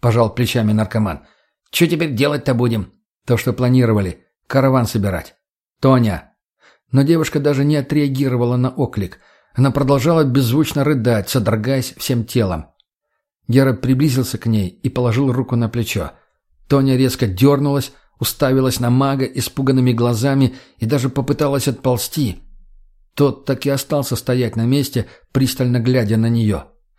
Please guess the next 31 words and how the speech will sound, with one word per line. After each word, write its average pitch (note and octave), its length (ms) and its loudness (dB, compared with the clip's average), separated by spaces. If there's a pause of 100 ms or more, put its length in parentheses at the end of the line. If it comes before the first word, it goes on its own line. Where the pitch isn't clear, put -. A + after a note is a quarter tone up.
(140)
Казалось, D3+ 460 0
будто C#3+ 300 -2
он D3 80 0
наслаждается C#3+ 800 0
ее A#2+ 140 0
страхом. G#2 580 -4 (880)
"А A#2+ 160 0
это, B2+ 400 0
ну..." B2 720 -2 (680)
За C3 180 0
его C3 140 2
спиной C3 360 -2
снова B2+ 260 -2
возник A#2+ 360 0
Мутный B2+ 460 -2
с - 120 -12
крайне C#3 320 -4
задумчивым C3 580 0
видом. F2+ 340 -2 (720)
"А A#2 80 -4
тебе D3+ 240 -2
не C#3 160 -4
хочется E3 480 -2
там, B2+ 560 -2
ну, A#2+ 420 -6
хуй - 360 -4
пососать, C#3 560 -4
к - 40 -20
примеру?" B2+ 540 -2 (300)
"Фу, C3+ 300 0
Мутный, A#2 560 0